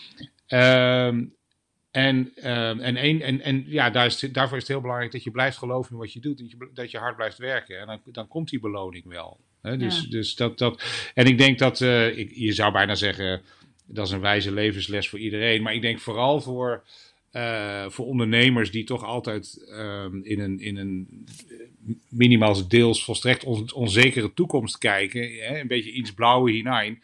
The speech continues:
Speaker 1: is dat geloof is belangrijker dan iemand die in een vast dienstverband werkt en, en verder veel minder, eh, verantwoordelijkheden heeft. Dus die, die,
Speaker 2: Ja.
Speaker 1: dat geloof is belangrijk.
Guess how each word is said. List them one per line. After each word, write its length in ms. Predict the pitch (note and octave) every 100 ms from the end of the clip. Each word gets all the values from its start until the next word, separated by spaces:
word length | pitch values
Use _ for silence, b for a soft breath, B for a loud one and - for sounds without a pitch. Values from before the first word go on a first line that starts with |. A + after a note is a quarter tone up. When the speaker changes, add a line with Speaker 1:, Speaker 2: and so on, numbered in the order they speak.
| b b
Speaker 1:
is 120 | B2+ A#2
dat 180 | C3
geloof 520 | - C3+ E3+ C#3 C3 C#3
is 160 | G#2
belangrijker 720 | G#2 C#3 F#3 B2+ G2 G2 B2
dan 160 | A2 G#2+
iemand 360 | G#2+ G2+ G2
die 180 | G2+ G2
in 60 | G2
een 80 | G2
vast 260 | G#2+ F2+
dienstverband 560 | G2+ B2 A#2 G2 F#2 F#2
werkt 360 | F#2+ F#2+ F#2+ G2+
en, 240 | G#2+ G2 G2
en 140 | G#2
verder 320 | G#2+ G#2+ G2
veel 200 | - A2
minder, 400 | G#2 G2+ G2 F#2+ _ b b b b b _
eh, 120 | -
verantwoordelijkheden 840 | F2+ G#2 F#2+ B2 A#2+ G2 F2 F2 E2
heeft. 420 | E2+ F2+ - _ -
Dus 180 | G2
die, 200 | A2 G#2+
die, 200 | G#2+ G#2
Speaker 2:
Ja. 60 | F#3+
Speaker 1:
dat 200 | G#2 -
geloof 420 | G2 G#2 C3+ D3+
is 180 | C3 -
belangrijk. 680 | A#2+ A#2 A#2 F#2+ G#2 B2+